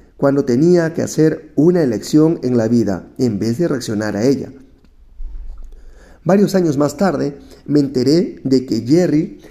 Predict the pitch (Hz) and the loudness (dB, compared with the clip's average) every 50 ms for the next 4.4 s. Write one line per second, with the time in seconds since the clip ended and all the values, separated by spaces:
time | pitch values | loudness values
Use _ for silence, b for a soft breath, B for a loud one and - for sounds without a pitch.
0 | B B B - 202 196 - 196 170 170 180 170 170 165 - - 127 127 143 175 | B B B -2 0 0 0 0 0 0 2 2 0 0 0 -2 -4 -2 0 0
1 | 202 208 196 - - 117 - - - - 127 139 170 196 190 185 156 120 104 - | 0 0 0 -2 -4 -4 -4 -6 -10 -6 -2 0 2 2 2 2 0 -2 -4 -2
2 | - 196 190 185 165 - 185 185 - - - 120 120 143 165 170 151 127 110 113 | 0 0 0 0 -2 -4 -6 -6 -6 -6 -6 -2 0 0 0 0 0 0 0 0
3 | 156 175 170 175 - 196 180 160 131 127 120 127 143 143 139 - 131 117 113 113 | 0 0 0 0 0 0 0 0 0 -2 -2 -2 -2 -4 -4 -2 -2 -2 0 -2
4 | 104 92 80 80 - - - | -2 -4 -6 -10 -12 -16 -16